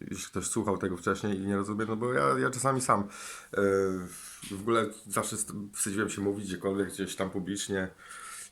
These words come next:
a dopiero co nagrywać siebie, ja w ogóle siebie nie lubię oglądać, do teraz nie oglądam tego, bo jakoś, jakoś mam takie coś, że myślę sobie, mówię, co za pajac, nie?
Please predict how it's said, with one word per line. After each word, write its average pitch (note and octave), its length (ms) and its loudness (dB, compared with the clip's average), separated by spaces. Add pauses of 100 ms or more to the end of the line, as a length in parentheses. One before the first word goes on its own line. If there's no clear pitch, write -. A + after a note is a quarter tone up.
a E2 80 -2
dopiero F#2+ 320 2
co F#2+ 120 -2
nagrywać G2 480 4
siebie, G2 180 4
ja F#2 60 6
w F2 40 -2
ogóle G2 180 4
siebie G2+ 240 -2
nie G2 180 2
lubię F#2+ 160 0
oglądać, G2 160 4
do F#2 80 -2
teraz A#2+ 240 4
nie F2 60 -2
oglądam E2+ 260 0
tego, G2+ 200 0
bo A#2 120 -2
jakoś, A#2 300 -8
jakoś G2+ 160 -6
mam G2+ 200 -2 (760)
takie - 320 -8
coś, - 200 -8
że - 260 -8 (760)
myślę - 240 -8
sobie, - 260 -6
mówię, - 260 -8
co D#2+ 160 -6
za D2+ 80 -6
pajac, C#2+ 360 -8
nie? D#2+ 120 -8